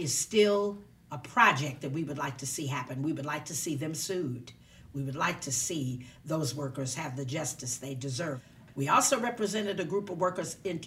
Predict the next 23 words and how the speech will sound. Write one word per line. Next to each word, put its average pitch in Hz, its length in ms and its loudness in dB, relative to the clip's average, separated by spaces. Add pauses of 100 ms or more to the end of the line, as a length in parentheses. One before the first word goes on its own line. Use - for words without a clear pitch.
(120)
called 156 480 0
True 247 220 2
Temper 180 320 0
Sports. - 680 -2 (340)
That 185 200 6
is 254 160 2
a 277 80 6
place 190 420 0
that 143 180 -6
makes 151 280 -2
golf 208 360 4
shafts, 135 640 -4 (520)
uh, 151 140 -2
skateboard 196 920 4 (300)
wheels, 170 600 0 (100)
roller 196 300 2
skate 175 400 -2
wheels, 127 600 -4 (420)
and, 151 500 -2
uh, 143 160 -4
some 151 340 -2
other 170 260 2
part 139 560 -2